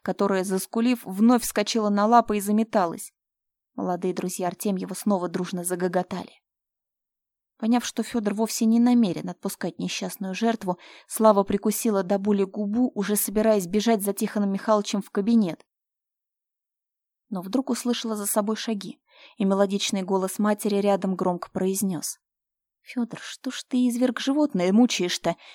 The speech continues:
Немедленно прекрати это изуверство!" Гневные слова Мирославы Васильевны пронеслись звонким эхом по двору.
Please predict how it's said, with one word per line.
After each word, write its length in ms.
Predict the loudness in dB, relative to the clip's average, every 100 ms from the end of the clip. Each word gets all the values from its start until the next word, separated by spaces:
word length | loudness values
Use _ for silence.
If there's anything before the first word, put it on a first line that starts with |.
| 2
Немедленно 480 | 8 8 8 6 6
прекрати 460 | 4 6 6 6
это 220 | 4 4
изуверство!" 640 | 2 4 4 2 0 -8 -10 _ _ _ _ _ _ _ _ _ _ _ _ -8
Гневные 480 | 0 4 6 6 4
слова 320 | 0 0 0
Мирославы 560 | 0 -2 -2 -2 -2
Васильевны 580 | -6 -6 -2 0 2 2
пронеслись 600 | 0 0 0 -2 -2 -2
звонким 460 | 0 -2 0 0 0
эхом 260 | -2 -6 -8
по 60 |
двору. 400 | -8 -8 -8 -10